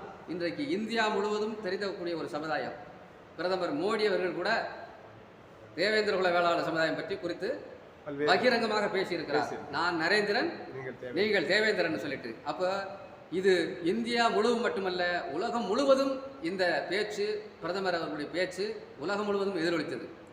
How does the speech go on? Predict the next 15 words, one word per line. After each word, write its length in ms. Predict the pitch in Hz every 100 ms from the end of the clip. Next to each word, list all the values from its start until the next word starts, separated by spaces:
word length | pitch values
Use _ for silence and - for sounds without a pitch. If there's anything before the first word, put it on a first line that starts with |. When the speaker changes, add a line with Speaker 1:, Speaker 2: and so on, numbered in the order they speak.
| -
Speaker 1:
அப்ப 180 | - 160
அப்படிப்பட்ட 500 | - 247 254 247 220
ஒரு 180 | 190 -
சமுதாயத்தினுடைய 640 | 165 233 226 208 196 170
கோரிக்கையை 680 | 190 254 254 240 196 277 180 - - - - -
இன்னும் 540 | 185 262 359 349 - - -
இந்த 200 | 202 220
மத்திய 280 | 180 - 254
மாநில 260 | 226 214 180
அரசுகள் 440 | 180 175 170 214 - -
கண்டுகொள்ளாமல் 800 | 151 196 196 190 180 180 180 180 151
இருப்பதுதான் 600 | 151 143 151 139 175 214 - -
நமக்கு 400 | 135 127 160 196
வருத்தமாக 480 | 139 151 156 143 131
இருக்கிறது. 360 | 117 113 104